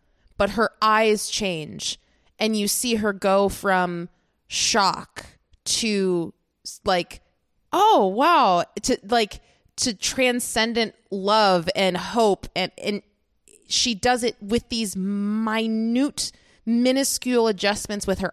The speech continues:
eyes over, like, a thirty-second sh-, like, it's, it's, it's incredible to me. And the fact that she's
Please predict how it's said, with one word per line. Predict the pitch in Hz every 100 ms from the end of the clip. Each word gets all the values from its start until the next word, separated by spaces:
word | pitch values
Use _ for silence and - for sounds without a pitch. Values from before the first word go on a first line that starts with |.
| -
eyes | 180 190 180 180 175 -
over, | 208 220 208
like, | 185 180 -
a | 202
thirty-second | - - 220 220 214 - - 196 - 175 -
sh-, | - - - - -
like, | 247 233
it's, | 240 247 - -
it's, | 233 - - - -
it's | 233 240
incredible | 226 220 214 220 208 185
to | - 190
me. | 180 180 180 _ _ _ _ _ -
And | 196 190 185 185 185
the | 202
fact | - 226 240 -
that | -
she's | - 214